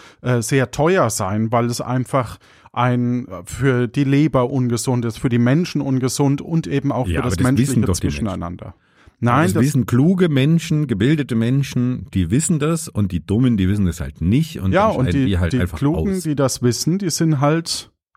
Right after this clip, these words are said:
Speaker 1: abhängig und druff und, äh, schlagen dann meinetwegen den Stefan oder so.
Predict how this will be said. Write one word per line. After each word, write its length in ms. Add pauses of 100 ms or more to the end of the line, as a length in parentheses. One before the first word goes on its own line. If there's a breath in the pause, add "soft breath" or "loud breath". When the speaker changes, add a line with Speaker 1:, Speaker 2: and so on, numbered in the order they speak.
(100)
Speaker 1:
abhängig 760 (920)
und 440
druff 560
und, 540
äh, 200
schlagen 580
dann 540
meinetwegen 840
den 200
Stefan 480
oder 240
so. 220